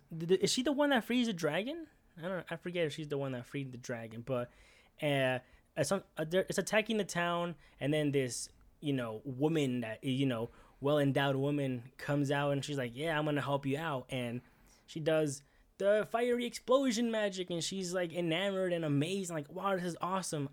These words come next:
I wanna do that so bad." And then, you know, she says, "I can do anything for you since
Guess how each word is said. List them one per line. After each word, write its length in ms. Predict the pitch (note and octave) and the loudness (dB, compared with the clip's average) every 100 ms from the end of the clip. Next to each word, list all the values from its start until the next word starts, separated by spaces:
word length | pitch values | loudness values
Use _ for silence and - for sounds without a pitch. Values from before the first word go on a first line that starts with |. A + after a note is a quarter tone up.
| - | -2
I 100 | F#3+ | 0
wanna 280 | F#3 D#3 | 2 2
do 180 | C#3 C#3 | 0 0
that 220 | C3 B2 | 0 -2
so 280 | - - E3 | -4 0 2
bad." 380 | C#3+ C#3+ C#3+ B2 | 2 0 0 -2
And 180 | B2+ B2+ | -2 -2
then, 180 | B2+ B2 - - _ - | -4 -8 -14 -20 _ -8
you 80 | B2 | -4
know, 120 | A#2 | -4
she 180 | - B2+ | -4 -6
says, 400 | - C3 A2+ B2 - | -4 -6 -6 -8 -4
"I 100 | C#3+ | -2
can 160 | D3 | 0
do 140 | C#3 C#3 | 0 0
anything 360 | D3+ E3 D3 | -2 -2 -4
for 100 | C#3 | -4
you 160 | A#2+ A#2+ | -6 -6
since 360 | - C3 B2 | -6 -6 -6